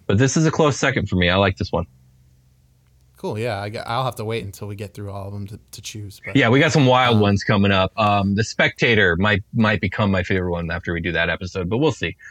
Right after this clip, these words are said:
Speaker 1: Um, I think that that's it. So we can get ready for a long rest now.
Speaker 2: Yeah, where we, uh, we, we are not gonna be building our Beholder this episode. We take a break on Beholder episodes from
Speaker 1: Mm-hmm.
Speaker 2: that, but still come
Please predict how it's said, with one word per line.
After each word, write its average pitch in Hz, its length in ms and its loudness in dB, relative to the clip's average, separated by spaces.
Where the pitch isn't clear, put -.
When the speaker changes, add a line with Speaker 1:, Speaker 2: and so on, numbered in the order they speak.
Speaker 1:
Um, 113 440 4
I 104 80 0
think 156 220 2
that 147 380 2
that's 117 340 0
it. 147 160 2
So 110 120 0
we 127 100 2
can 143 100 2
get 123 60 4
ready 117 180 4
for 107 140 2
a 95 80 4
long 101 160 2
rest 117 180 0
now. 90 120 -4
Speaker 2:
Yeah, 139 220 0
where 113 160 0
we, 113 280 -4
uh, 110 380 -2
we, 113 400 -8
we 120 160 -6
are 131 100 -2
not 151 220 -2
gonna 156 100 -6
be 147 100 -6
building 147 280 -4
our 131 160 -2
Beholder 127 440 -2
this 117 200 -8
episode. 110 300 -8
We 107 60 -10
take 120 200 -10
a 110 40 -6
break 113 320 -4
on 104 140 -8
Beholder 107 360 -6
episodes 101 500 -10
from 104 280 -4
Speaker 1:
Mm-hmm. 95 120 0
Speaker 2:
that, 101 400 -6
but 101 260 -8
still 180 320 -4
come 156 400 -8